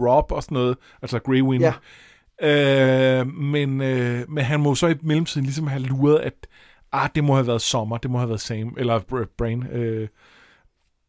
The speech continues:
Speaker 1: og, øh, ja, det har han jo ret i, men... Øh,
Speaker 2: Jamen, jeg tror, han tænker, at, at ulven godt kan overleve, uden at
Speaker 1: Ja.
Speaker 2: Bran behøver at have overlevet.
Speaker 1: Det, det tror jeg også, han tænker.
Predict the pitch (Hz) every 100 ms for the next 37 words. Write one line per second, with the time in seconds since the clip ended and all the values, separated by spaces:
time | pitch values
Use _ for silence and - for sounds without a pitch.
0 | - 131 - _ _ _ _ _ _ _
1 | _ 135 127 104 90 - - 170 175 139
2 | 123 143 160 170 _ 135 127 123 120 120
3 | 110 - _ - 147 156 180 - 190 175
4 | 139 165 151 156 123 131 113 - - -
5 | 123 131 123 - 165 147 135 135 135 135
6 | 120 123 120 104 120 139 120 127 - -
7 | 233 165 139 127 131 127 131 117 120 98
8 | 101 92 95 _ - 160 - - 160 -
9 | 139 117 120 120 107